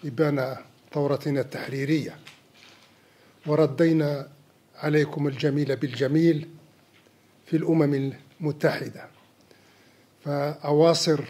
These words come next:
الصداقة والشراكة بين الصين والجزائر قديمة،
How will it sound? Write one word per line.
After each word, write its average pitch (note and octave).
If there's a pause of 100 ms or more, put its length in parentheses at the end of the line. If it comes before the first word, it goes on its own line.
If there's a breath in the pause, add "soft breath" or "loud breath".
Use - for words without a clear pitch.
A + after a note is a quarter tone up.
(640)
الصداقة D#3 (420)
والشراكة D3 (580)
بين D3 (640)
الصين D#3
والجزائر C#3
قديمة، D3